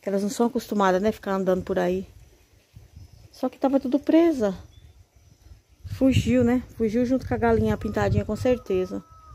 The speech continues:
Porque aqui, gente, bicho pra pegar não tem não. Porque se não pegou até agora, né? Não ia pegar agora, porque elas tão aqui desde pequenininha, no galinheiro.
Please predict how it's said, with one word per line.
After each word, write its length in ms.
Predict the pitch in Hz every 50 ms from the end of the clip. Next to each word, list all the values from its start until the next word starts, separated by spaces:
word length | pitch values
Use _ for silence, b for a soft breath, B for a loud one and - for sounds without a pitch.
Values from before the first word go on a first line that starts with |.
| B B B B B B B B B -
Porque 160 | 196 - 254
aqui, 320 | 240 240 240 - 254 269
gente, 260 | 254 233 226 208 - 185
bicho 240 | 175 214 233 220
pra 120 | - - 214
pegar 320 | - 226 214 214 214 226
não 80 | 233 240
tem 180 | 240 277 277
não. 160 | 254 226 202 196
Porque 260 | - - - 208 208
se 140 | - - 247
não 100 | 254 254
pegou 300 | 254 247 214 190 208 208
até 180 | 208 - 208
agora, 300 | 190 190 180 226 277 302
né? 160 | 277 262 269
Não 80 | 247 226
ia 140 | 233 240 233
pegar 240 | - 240 214 226 247
agora, 280 | 262 247 226 202 196
porque 320 | 196 - - 208 202 202 - B B B B B B B B B B B B B
elas 260 | - 190 202 208 -
tão 140 | - 226 214
aqui 180 | 214 - - 214
desde 280 | 185 214 220 214 233
pequenininha, 680 | 220 - 220 - 233 233 233 220 220 247 262 240 202 185 - - -
no 140 | 190 190 190
galinheiro. 500 | 196 190 190 196 214 233 233 214 180 170